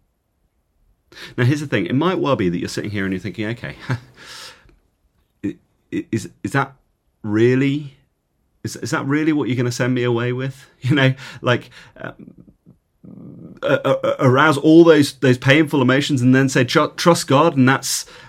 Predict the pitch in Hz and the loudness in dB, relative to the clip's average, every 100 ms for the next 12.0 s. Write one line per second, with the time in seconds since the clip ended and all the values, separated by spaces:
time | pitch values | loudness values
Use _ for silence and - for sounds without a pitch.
0 | _ - 117 - 117 127 - 117 240 - | _ -8 -8 -4 -2 -2 -2 -4 -4 -10
1 | - - - - _ _ _ - 147 - | -16 -16 -20 -20 _ _ _ -2 -2 -2
2 | - - - - 80 - - 113 - - | -18 -6 -4 -4 -10 -10 -8 -8 -6 -8
3 | - - - 151 151 147 147 165 208 226 | -8 -10 -2 0 4 2 2 0 0 -2
4 | 208 170 - 180 175 151 156 175 175 190 | 0 0 2 4 4 4 2 0 0 0
5 | 180 175 - 160 160 156 160 147 - 156 | 2 2 -2 -2 0 0 -4 -6 0 2
6 | 165 180 170 143 135 - - 139 147 139 | 2 2 2 2 0 -2 -6 -4 -2 -2
7 | - 147 139 160 160 139 156 175 151 - | 0 2 2 2 2 2 2 2 2 -2
8 | 127 131 135 190 180 - 170 165 123 131 | 0 0 2 -2 -2 2 2 2 0 -2
9 | 135 143 135 131 170 262 - 90 _ _ | 0 0 0 0 -2 -4 -16 -20 _ _
10 | _ _ - _ _ - - _ _ _ | _ _ -20 _ _ -20 -20 _ _ _
11 | _ _ - 127 127 110 113 156 175 | _ _ -8 -4 -2 0 0 0 -2